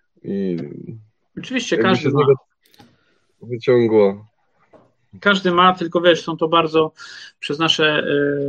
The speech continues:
Speaker 2: w-, wiesz, przez nasze, e, doświadczenia, e, przez naszą też, e, czasem wiedzę, kompetencje, tak, przez nasze umiejętności. E, one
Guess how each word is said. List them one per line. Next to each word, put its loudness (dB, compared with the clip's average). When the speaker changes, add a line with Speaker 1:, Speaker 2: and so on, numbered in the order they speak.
Speaker 2:
w-, -8
wiesz, 6
przez -2
nasze, 2
e, 0
doświadczenia, 0
e, -4
przez 0
naszą 0
też, -2
e, 2
czasem -4
wiedzę, 4
kompetencje, 0
tak, -6
przez -10
nasze -2
umiejętności. -2
E, 0
one 2